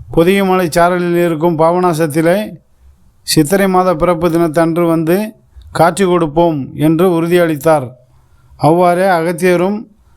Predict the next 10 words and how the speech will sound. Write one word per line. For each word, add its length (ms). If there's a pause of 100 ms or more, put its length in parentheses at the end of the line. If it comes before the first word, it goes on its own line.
(140)
அங்கிருந்து 580
விடைபெற்று 480
வரும்போது 760 (500)
தாமிரபரணி 560
தீர்த்தத்தை 800 (440)
இறைவனிடமிருந்து 1080 (440)
தமது 340
கமண்டலத்தில் 640
பெற்று 280
வந்தார். 580